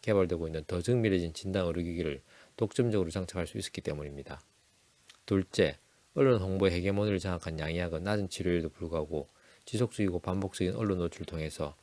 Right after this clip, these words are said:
의료 소비자의 인식에 편향된 지식의 편협성을 독점적으로 장착할 수 있었기 때문입니다. 셋째, 사회제도의 헤게모니를 장악한 양의학은 낮은 치료율에도 불구하고 의료보험과 실손보험 등의 혜택을 통해 저효율의 사회적 비용에도 불구하고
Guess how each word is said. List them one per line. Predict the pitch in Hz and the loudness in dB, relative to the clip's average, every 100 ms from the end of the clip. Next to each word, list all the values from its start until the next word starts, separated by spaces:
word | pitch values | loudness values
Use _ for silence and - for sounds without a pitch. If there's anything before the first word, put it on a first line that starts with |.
| _ _ | _ _
의료 | 95 101 | 2 2
소비자의 | 101 104 110 113 95 | 2 -2 0 2 0
인식에 | 95 - 90 | -2 -2 -2
편향된 | 85 - 95 95 | -2 -4 -4 -4
지식의 | - 104 92 | -4 -2 -2
편협성을 | - 107 95 - 80 73 - - - - | -2 -4 -4 -6 -8 -10 -14 -20 -14 -4
독점적으로 | 110 - 120 104 87 | -2 0 0 0 -2
장착할 | 85 92 - 87 | -2 -6 -2 -2
수 | - | -2
있었기 | 104 - | -6 -6
때문입니다. | - 78 73 71 69 71 - _ _ _ _ _ _ _ - - | -8 -6 -8 -12 -12 -14 -16 _ _ _ _ _ _ _ -20 -12
셋째, | - 113 - 113 78 - _ _ - | -2 -2 2 2 2 -4 _ _ -12
사회제도의 | - 101 107 120 113 | 0 4 6 6 4
헤게모니를 | 95 98 98 104 98 | 2 0 0 0 -2
장악한 | 92 92 92 82 | -2 -4 -4 -6
양의학은 | 78 85 90 78 82 | -4 -2 -2 -4 -4
낮은 | 107 101 | -2 -2
치료율에도 | - 95 90 87 80 | -6 -4 -2 -2 -6
불구하고 | 85 82 80 80 71 - - - - | -8 -8 -6 -4 -6 -8 -20 -16 -2
의료보험과 | 92 98 107 110 92 | 0 2 2 2 0
실손보험 | - 117 - 113 95 85 | 0 -4 0 0 0 -2
등의 | 80 87 76 | -2 -4 -4
혜택을 | 85 - 82 | -6 -4 -4
통해 | - 85 80 71 - - - | -4 -4 -4 -6 -16 -20 -20
저효율의 | - 101 101 101 113 98 82 73 | -2 2 2 2 2 4 2 0
사회적 | - 87 92 - | -2 -2 -2 -4
비용에도 | 101 95 90 | -2 0 0
불구하고 | 76 82 82 78 76 73 | -2 -6 -6 -8 -6 -8